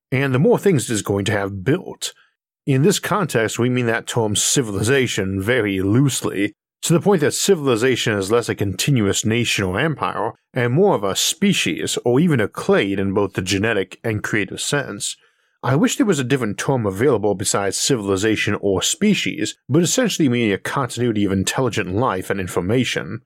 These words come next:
If three thousand years from now, Earth has been blown to smithereens, and classic humanity has ceased to exist in favor of various genetically altered humans, cyborgs, and A I, that would certainly seem to imply that both our civilization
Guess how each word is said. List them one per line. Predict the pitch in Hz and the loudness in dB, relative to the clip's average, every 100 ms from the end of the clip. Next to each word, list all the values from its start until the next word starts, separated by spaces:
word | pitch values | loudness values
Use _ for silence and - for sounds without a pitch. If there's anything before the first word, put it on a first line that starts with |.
| _ _ _ _ _ _ | _ _ _ _ _ _
If | 156 160 - | 2 2 0
three | - 208 196 | 0 2 4
thousand | 208 175 123 107 | 2 2 0 0
years | 113 120 | 0 0
from | - 95 | 0 -2
now, | 90 87 101 110 | -2 -4 -6 -2
Earth | 143 147 - | 0 0 -2
has | 107 | -2
been | 117 101 | -2 0
blown | 107 117 95 | 2 0 0
to | |
smithereens, | 82 - 190 123 92 80 85 - - | -2 2 2 2 -2 -8 -10 -10 -6
and | 127 127 | -4 -4
classic | 143 147 - 127 - | -2 -4 -4 -8 -4
humanity | 113 127 110 | 0 0 0
has | 104 98 | -2 -2
ceased | - 131 - | 0 0 0
to | - | -2
exist | 92 - 156 90 - - - | -2 2 2 2 -2 -10 -2
in | 139 123 | 0 0
favor | - 131 117 | 0 0 2
of | 110 | 0
various | 104 110 107 98 | 2 2 2 0
genetically | - 110 110 104 104 | 0 0 0 0 0
altered | 101 98 | 0 -4
humans, | - 156 110 98 98 95 | 0 0 0 -2 -4 -4
cyborgs, | - 123 117 101 98 92 | 0 0 0 0 -2 0
and | 101 | -2
A | 107 98 | 0 0
I, | 135 117 92 107 _ _ - | -2 -4 -8 -10 _ _ -2
that | 143 262 | 0 2
would | 226 | 0
certainly | - 180 123 | 0 0 0
seem | - 151 | 0 2
to | 110 | 0
imply | 98 - 135 113 | -2 -2 -2 0
that | 101 92 | 0 0
both | 117 113 | -2 0
our | 107 | -2
civilization | 98 - 160 117 95 139 135 - 95 | 0 0 0 0 0 0 0 -2 -4